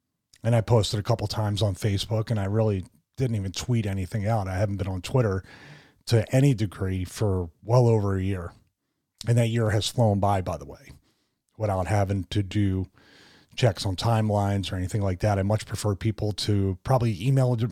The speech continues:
email me directly with any kind of communication or any kind of questions. And people have done that. So it, it's still benefited my business models to maybe more of an extent, because then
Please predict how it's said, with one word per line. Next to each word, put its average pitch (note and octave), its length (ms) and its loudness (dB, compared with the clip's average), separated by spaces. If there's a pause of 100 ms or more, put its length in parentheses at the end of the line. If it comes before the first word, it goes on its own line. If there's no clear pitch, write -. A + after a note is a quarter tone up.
email D#3 260 4
me D#3 160 2
directly B2 480 0
with F#2+ 140 -4
any A2+ 120 2
kind A2 160 -2
of F#2+ 60 -4
communication G#2 720 -2
or F#2+ 100 -2
any G2+ 140 -4
kind G#2 180 -8
of G2 60 -6
questions. G#2+ 580 -4 (320)
And C#3 120 -4
people D3 240 6
have A2 160 6
done G#2+ 220 2
that. E2 260 -6
So F#2+ 340 -2 (400)
it, A2+ 180 -4
it's A2+ 360 -2 (280)
still D3 300 6
benefited A#2+ 600 4
my G2+ 200 0
business A#2+ 500 4
models F#2 540 0 (1200)
to E3 100 2
maybe F#3+ 220 8
more C3 260 6
of C3 80 4
an B2 80 4
extent, F#2+ 480 -4
because G#2 360 0
then B2 300 6